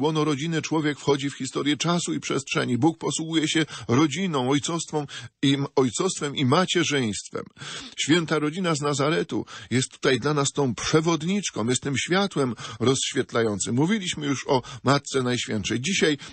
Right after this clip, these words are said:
kilka słów właśnie o świętym Józefie. Kiedy Bóg posyła archanioła Gabriela, Maryja jest już małżonką zaślubioną mężowi imieniem Józef z rodu Dawida.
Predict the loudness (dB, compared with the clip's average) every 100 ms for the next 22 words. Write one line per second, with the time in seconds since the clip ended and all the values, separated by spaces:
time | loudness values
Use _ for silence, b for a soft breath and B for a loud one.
0 | B -2 0 0 0 -2 -4 0 0 0
1 | -2 -4 B B 2 2 0 -8 -2 0
2 | 0 -2 -2 0 2 0 -2 -8 -16 -16
3 | B B 0 2 2 0 -4 -6 -2 0
4 | -2 -6 -16 _ _ _ _ _ _ -20
5 | _ 0 2 2 2 0 0 -2 0 0
6 | 2 2 2 2 0 -2 -4 B B -4
7 | 2 4 4 2 0 -2 -4 -12 _ B
8 | B 0 2 0 -4 -6 -2 0 0 0
9 | 0 0 2 2 2 0 -4 -4 -6 B
10 | 0 0 0 0 2 2 0 -2 -2 0
11 | 0 2 0 0 -4 -4 -4 -2 -2 0
12 | 0 2 0 -2 B -4 0 2 2 0
13 | -2 -2 -2 -4 -8